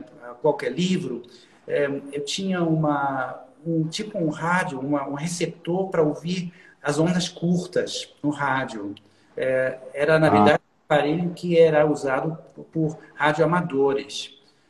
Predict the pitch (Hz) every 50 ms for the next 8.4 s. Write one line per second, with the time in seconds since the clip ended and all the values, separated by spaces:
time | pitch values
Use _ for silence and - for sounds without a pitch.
0 | _ _ - - 131 135 131 127 123 123 127 127 127 - - - _ _ _ -
1 | 147 170 170 - 220 - 147 139 143 160 165 160 - - 131 127 147 160 160 151
2 | 135 135 131 127 127 127 127 123 123 123 127 123 120 - 123 120 - 147 - 139
3 | 147 151 143 - - 147 139 135 123 123 123 123 - 147 139 135 139 127 123 -
4 | - - - - 113 - - - - - - _ - 143 151 175 175 175 - -
5 | 208 220 220 196 175 160 - - 165 147 - - 131 127 131 147 160 180 196 196
6 | 190 180 180 180 202 214 220 214 - - - 170 196 185 185 - 208 208 208 208
7 | 202 180 165 165 170 196 220 214 - - - - 175 160 160 - - - 175 156
8 | 156 151 165 175 190 190 190 -